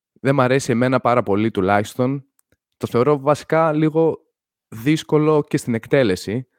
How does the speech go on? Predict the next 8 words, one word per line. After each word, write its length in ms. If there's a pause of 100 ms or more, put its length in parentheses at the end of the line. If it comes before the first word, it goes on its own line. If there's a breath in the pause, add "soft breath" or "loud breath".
(360)
Αυτό 320
το 480 (1040)
εντελώς 800
iso 480
ball 260
χωρίς 320
κανένα 460
movement. 360